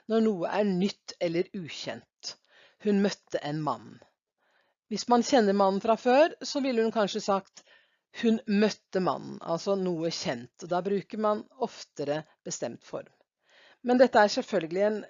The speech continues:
overforenkling. På akademisk språk bruker man oftere ubestemt form enn man ville gjort i et daglig språk. Mer om substantiv. De nordiske språk har en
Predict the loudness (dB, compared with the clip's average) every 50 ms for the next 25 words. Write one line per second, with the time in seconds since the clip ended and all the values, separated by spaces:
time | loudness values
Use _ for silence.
0 | -20 _ _ _ 0 0 0 0 -2 -6 -4 -4 -4 -4 -4 -4 _ -2 -2 -2
1 | -2 -4 -6 _ -20 _ _ _ _ _ _ _ _ _ _ _ _ _ _ _
2 | -4 -2 -2 0 0 -4 -4 -4 -6 -2 0 0 0 0 -2 -4 -6 -8 -10 -12
3 | -14 -16 -16 -12 -8 -4 -2 -2 -2 -2 -6 _ -20 -20 _ _ _ _ _ _
4 | _ -4 -2 -2 -4 -6 -8 -8 -4 -4 -4 -4 -6 _ _ _ _ _ -4 -4
5 | -4 -14 -20 -12 _ -6 -2 -2 -2 -2 -2 _ _ _ _ -8 -8 -6 -8 -10
6 | -8 -6 -6 -8 -6 -2 -2 -2 -2 -2 -4 -6 -4 -2 -2 -2 0 0 -2 0
7 | 0 -2 -2 -2 -4 -8 -12 _ -16 _ -6 -6 -6 -8 _ _ _ -20 -8 -4
8 | -2 -2 -2 -4 -8 _ -16 -14 -12 -12 -12 -14 -18 -20 -20 _ _ _ _ -20
9 | _ _ _ _ _ _ _ _ _ _ _ _ _ _ _ _ _ _ _ _
10 | _ _ _ _ _ -2 0 2 4 4 2 2 _ 2 2 2 0 -2 -4 -4
11 | -4 -8 -6 -8 -4 -2 0 -2 -2 -2 -8 _ _ _ _ -20 -20 _ _ _
12 | 4 6 6 6 6 4 2 -2 -2 -2 -6 -8 -6 -2 0 2 2 2 0 0
13 | 2 2 4 4 2 0